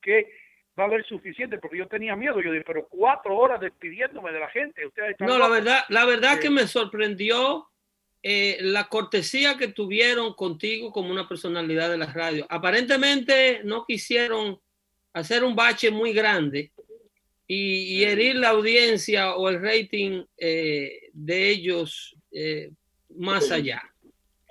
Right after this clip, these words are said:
Speaker 2: Para no decir
Speaker 1: Lo que
Speaker 2: mucho,
Speaker 1: tú estás,
Speaker 2: para no
Speaker 1: lo que tú,
Speaker 2: ponerte en
Speaker 1: lo que tú
Speaker 2: apuro.
Speaker 1: estás tratando de decir ahí, porque tú y yo
Speaker 2: Ujú.
Speaker 1: pensamos más o menos en el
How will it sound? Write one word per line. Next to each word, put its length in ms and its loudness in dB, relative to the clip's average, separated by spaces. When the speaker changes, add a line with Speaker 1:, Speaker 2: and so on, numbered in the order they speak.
Speaker 2:
Para 240 2
no 140 4
decir 320 6
Speaker 1:
Lo 100 12
que 80 8
Speaker 2:
mucho, 120 6
Speaker 1:
tú 40 12
estás, 200 12
Speaker 2:
para 100 6
no 80 8
Speaker 1:
lo 80 6
que 0 -
tú, 120 2
Speaker 2:
ponerte 360 4
en 80 0
Speaker 1:
lo 160 0
que 80 0
tú 60 4
Speaker 2:
apuro. 140 0
Speaker 1:
estás 220 -2
tratando 560 0
de 120 -2
decir 360 -6
ahí, 260 -10
porque 180 -12
tú 80 -16
y 60 -12
yo 60 2
Speaker 2:
Ujú. 100 2
Speaker 1:
pensamos 440 0
más 160 -6
o 60 -6
menos 320 -6
en 80 -8
el 60 -14